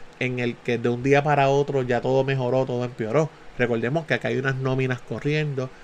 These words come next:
acá hay unos asuntos de demandas corriendo, deudas corriendo, pagos que hay que realizarse, servicios sobre todo, y yo creo que esto es lo más importante, servicios que hay que darle a los ciudadanos de los diferentes municipios.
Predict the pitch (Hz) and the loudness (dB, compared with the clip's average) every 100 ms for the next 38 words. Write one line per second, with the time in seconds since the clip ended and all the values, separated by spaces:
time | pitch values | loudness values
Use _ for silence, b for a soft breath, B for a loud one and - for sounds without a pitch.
0 | B - 113 113 120 123 127 - 123 123 | B -6 -4 -2 -4 -4 -4 -6 -6 -4
1 | 117 117 117 117 117 117 - 117 107 135 | -2 -2 -4 -6 -8 -8 -8 -8 -2 0
2 | 139 131 127 120 113 127 131 131 127 - | 0 0 -4 -4 0 2 4 2 0 -4
3 | 110 131 139 135 127 117 - 127 123 123 | -4 0 2 0 -2 -8 0 0 2 0
4 | - 120 123 120 120 120 - 131 127 - | -2 -4 -4 -2 -2 -2 0 -2 -2 -4
5 | 117 B B - 139 117 113 156 - 127 | -8 B B 0 2 4 4 4 2 -2
6 | - 113 117 110 143 151 127 B B - | 0 0 2 4 6 6 4 B B -8
7 | 117 113 113 123 135 - 131 123 127 127 | -4 -2 0 0 0 2 2 2 0 0
8 | 123 117 127 135 135 - 113 110 131 143 | -2 0 -2 -2 -4 0 0 0 -2 -2
9 | 127 120 - 131 127 135 131 B B B | -2 -2 0 2 2 2 0 B B B
10 | - 120 117 - 123 120 113 117 131 131 | -2 0 0 0 0 2 0 0 0 2
11 | 135 131 123 123 127 127 127 123 151 151 | 0 0 -2 -2 -2 0 -2 0 0 0
12 | 127 110 | 0 -4